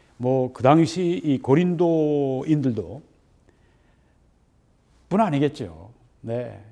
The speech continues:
인간이면 뭐 시대와 인종을 초월해서, 지역을 초월해서 이 죄가 있습니다. 필요 이상으로 비판하는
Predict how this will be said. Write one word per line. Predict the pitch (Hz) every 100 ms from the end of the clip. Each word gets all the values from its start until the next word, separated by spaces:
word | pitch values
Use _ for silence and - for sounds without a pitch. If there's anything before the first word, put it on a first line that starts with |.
| -
인간이면 | 156 160 185 180 175 147 131 180
뭐 | 156 123 113 - -
시대와 | - 208 180 156 147 165
인종을 | 175 170 175 156 139 131 147 139
초월해서, | 190 151 113 117
지역을 | - 165 160 202
초월해서 | 196 185 160 120 - 131 151 107 - _ _
이 | 156
죄가 | 156 135 131
있습니다. | 147 - 95 85 - - _ _ _ _ _
필요 | - 196 233
이상으로 | 196 143 165 160 135
비판하는 | 127 117 95